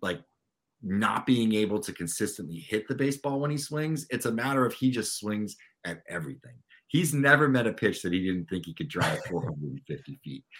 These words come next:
Speaker 1: That's sort of the way he plays the game. There's bat speed, there's explosiveness. His body, in my opinion, um, it's not gr-, but it's much better than I thought it was gonna be. This isn't sort of a bad body slugger that's gonna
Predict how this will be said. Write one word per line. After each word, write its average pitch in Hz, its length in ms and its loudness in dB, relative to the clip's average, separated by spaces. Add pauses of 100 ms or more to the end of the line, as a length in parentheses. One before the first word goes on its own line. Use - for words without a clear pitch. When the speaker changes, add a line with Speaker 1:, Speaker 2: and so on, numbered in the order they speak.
(160)
Speaker 1:
That's 127 200 2
sort 156 140 4
of 135 80 4
the 123 80 4
way 110 220 4
he 98 180 -4
plays 87 380 -2
the 78 80 -10
game. 90 340 -2
There's 71 240 -8
bat 127 300 -2
speed, 113 320 -4
there's 80 180 -2
explosiveness. 127 840 -2 (260)
His 139 160 6
body, 127 580 0 (220)
in 113 100 -2
my 104 220 -2
opinion, 147 600 -2 (320)
um, 87 260 -8
it's 147 120 -10
not 165 200 0
gr-, - 100 -6
but 120 160 4
it's 110 160 2
much 113 340 2
better 104 240 0
than 95 140 0
I 73 80 -4
thought 82 280 -6
it 104 100 -6
was 107 100 -10
gonna 110 160 -2
be. 110 220 0
This 90 220 -2
isn't 101 260 -4
sort 92 180 -2
of 80 80 -2
a 78 160 -4
bad 87 400 -4
body 82 380 -4
slugger 82 560 -2
that's 76 140 -4
gonna 78 220 -6